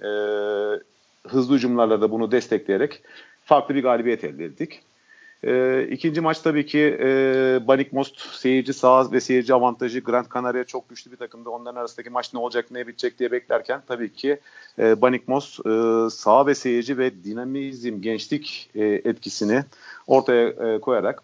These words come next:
e, Grand Canaria'nın da, e, bir iki oyuncu, e,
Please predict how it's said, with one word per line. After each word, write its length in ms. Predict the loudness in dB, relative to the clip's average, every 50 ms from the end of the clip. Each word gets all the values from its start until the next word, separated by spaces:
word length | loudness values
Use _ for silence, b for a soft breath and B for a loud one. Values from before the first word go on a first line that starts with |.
| -14 -8
e, 60 | -6 -6 -4 -4 -6 -6 -4
Grand 240 | -2 0 0 0 0 -2
Canaria'nın 520 | -2 0 0 -2 -2 -4 -6 -6 -6 -4
da, 220 | -2 -2 -2 -4 _ _ _ _ _ _ _ _ _ _ _ _ _ -20 -16 -14
e, 60 | -12 -10 -8 -6 -6 -4 -4 -4 -4 -4 -4 -6
bir 80 | -6
iki 240 | -6 -6 -4 -2 0
oyuncu, 480 | 0 2 2 0 0 -4 -4 -2 -2 -2
e, 220 | -2 -2 -2 0